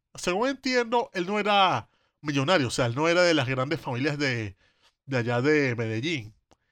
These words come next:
Era, digamos, hijo de un funcionario real, porque Pedro Sea era que si teniente de gobernación o algo así allá en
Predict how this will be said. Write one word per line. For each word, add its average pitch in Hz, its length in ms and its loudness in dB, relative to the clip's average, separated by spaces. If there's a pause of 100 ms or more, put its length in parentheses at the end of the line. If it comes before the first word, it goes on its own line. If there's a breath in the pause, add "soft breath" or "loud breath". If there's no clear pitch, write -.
(120)
Era, 156 240 4
digamos, 151 640 2
hijo 185 240 -2
de 160 60 2
un 131 60 -8
funcionario 160 460 -2
real, 156 400 0
porque 113 240 -10
Pedro 123 240 -4
Sea 147 260 -2
era 147 140 -2
que - 100 -12
si 135 120 -8
teniente 113 340 -8
de 151 80 0
gobernación 123 580 -2
o 117 60 -2
algo 117 180 -4
así 147 140 -6
allá 139 200 -2
en 139 200 -8